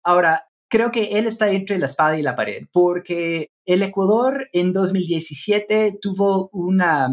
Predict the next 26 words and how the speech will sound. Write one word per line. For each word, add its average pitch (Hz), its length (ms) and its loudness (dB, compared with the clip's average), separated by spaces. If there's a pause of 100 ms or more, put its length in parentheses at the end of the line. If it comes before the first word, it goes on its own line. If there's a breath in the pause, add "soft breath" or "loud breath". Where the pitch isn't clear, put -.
deuda 170 320 0
externa 180 420 0
de 135 160 -2
veinte 175 340 -2
mil 160 280 -2
millones 156 420 -2
de 180 120 0
dólares, 220 520 0 (260)
hoy 175 140 2
por 170 200 -2
hoy 190 340 2
es 156 220 -6
sesenta 170 540 -2
mil 175 320 -2
millones 165 440 -2
de 185 120 -2
dólares, 208 600 0
mucho 160 300 -4
de 147 80 -2
ese 147 180 -4
endeudamiento 160 840 -2
vino 151 280 0 (140)
por - 160 -4
parte 165 260 -2
de 175 160 -6
China. 208 440 0